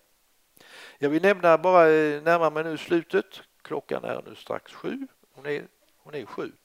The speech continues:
Då vill jag nämna en sak, att jag var för några år sedan här i Lund och höll, eh, en, en föreläsning på Utrikespolitiska föreningen.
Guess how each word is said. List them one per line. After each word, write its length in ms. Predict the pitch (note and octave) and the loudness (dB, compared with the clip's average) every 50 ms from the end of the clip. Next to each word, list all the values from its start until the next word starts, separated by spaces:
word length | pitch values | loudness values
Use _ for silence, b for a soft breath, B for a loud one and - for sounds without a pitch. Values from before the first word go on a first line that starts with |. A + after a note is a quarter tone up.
| b b b b | b b b b
Då 100 | - D3+ | -6 -4
vill 120 | D3+ E3 E3 | 0 2 2
jag 120 | D#3+ D#3+ | 4 4
nämna 280 | F3 F3+ F#3 F3 D#3 D3 | 4 2 2 2 0 0
en 120 | C3+ C3 | 0 0
sak, 400 | - - D3+ A#2+ G#2 A2+ - - | 0 0 0 0 0 -2 -4 -4
att 260 | - - C#3 - - | -4 -4 -4 -4 -4
jag 140 | C#3+ D3 D3 | -4 -4 -2
var 200 | D#3+ F#3 F3 D#3+ | -2 -2 -2 -2
för 140 | - - D3 | -4 -8 -8
några 140 | C#3 C#3 D3 | -8 -6 -6
år 140 | D#3+ C#3+ | -6 -8
sedan 200 | C#3+ - - A#2+ | -8 -10 -12 -14
här 280 | A#2+ A#2 D3 - A#2+ A2 | -10 -6 -6 -4 -4 -4
i 120 | - A2 | -6 -8
Lund 360 | A#2+ B2 B2+ C3+ D3+ D#3 - - | -8 -10 -10 -10 -10 -10 -10 -12
och 100 | B2+ A#2+ | -10 -8
höll, 320 | C3+ C3+ B2 A2+ G#2+ A2 | -6 -6 -6 -6 -6 -4
eh, 60 | A2+ | -4
en, 720 | A2+ - E2+ G2 G2 F#2+ F#2 F#2+ F#2+ F#2+ F2+ D2 - - - - - - | -2 -2 -4 -6 -10 -12 -16 -16 -16 -14 -14 -14 -16 -18 -20 -20 -20 -20
en 60 | - | -20
föreläsning 680 | - - C3+ B2+ A#2+ A2+ A#2 A2 G2 - - - A2 G2+ _ | -14 -10 -10 -10 -6 -4 -4 -4 -4 -6 -12 -16 -18 -20 _
på 360 | - - A2 G2+ G2 G#2 - - _ _ - | -18 -16 -14 -12 -12 -12 -12 -14 _ _ -4
Utrikespolitiska 760 | F3+ E3 - - C#3+ A2+ - - - C3 B2+ - - - B2+ | -4 -2 -2 -4 -8 -10 -12 -14 -18 -18 -18 -14 -12 -12 -10
föreningen. 540 | - - D#3+ F3 E3+ B2 F2 F2+ F#2+ - | -6 -4 -2 0 0 -2 -4 -8 -14 -16